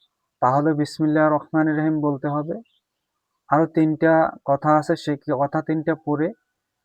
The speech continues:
ডান হাতে জল নিয়ে তিনবার জল খেয়ে তারপরে আপনার মন্ত্র পড়তে হয়। এটা নিয়ম আছে। অনেকে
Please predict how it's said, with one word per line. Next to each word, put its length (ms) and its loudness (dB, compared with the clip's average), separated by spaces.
ডান 200 4
হাতে 280 -2
জল 280 0
নিয়ে 220 0
তিনবার 380 0
জল 260 0
খেয়ে 320 -2
তারপরে 420 -2
আপনার 300 -6
মন্ত্র 400 -4
পড়তে 320 -10
হয়। 220 -10
এটা 180 -2
নিয়ম 400 4
আছে। 240 -6
অনেকে 340 -2